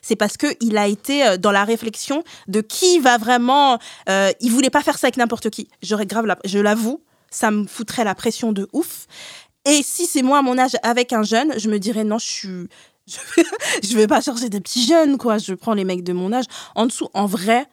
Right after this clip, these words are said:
en dessous de vingt-six, moi même, en dessous de vingt-six, je dirais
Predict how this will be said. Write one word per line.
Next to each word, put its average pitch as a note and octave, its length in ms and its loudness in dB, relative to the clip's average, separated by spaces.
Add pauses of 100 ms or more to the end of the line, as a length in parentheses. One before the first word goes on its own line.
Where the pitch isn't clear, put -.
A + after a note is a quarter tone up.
(260)
en G3+ 140 2
dessous C4 260 -4
de G3+ 120 0
vingt-six, G3+ 680 -4
moi F#3+ 160 -4
même, E3 220 -6
en E3+ 60 -12
dessous F#3+ 160 -12
de F3+ 80 -8
vingt-six, F#3+ 540 -6 (520)
je E3 200 -8
dirais E3+ 520 -8